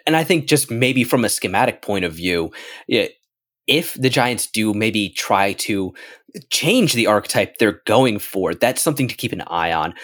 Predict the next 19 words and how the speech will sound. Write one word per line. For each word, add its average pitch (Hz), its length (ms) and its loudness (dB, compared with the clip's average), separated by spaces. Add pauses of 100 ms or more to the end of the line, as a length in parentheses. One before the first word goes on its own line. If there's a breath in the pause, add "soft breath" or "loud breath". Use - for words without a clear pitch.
(200 loud breath)
because, 113 360 0
you 113 100 2
know, 107 40 4
we 104 220 -6 (120)
did 156 180 4
notice 110 280 4
the 107 100 -2
Giants, 123 440 0 (260)
we 160 120 4
said 185 180 4
this 135 180 2
almost 139 440 4
every 104 240 -2
week, 90 280 -6
the 90 80 -8
Giants 110 380 -2
need 110 280 0
more 110 220 2
speed 87 600 -4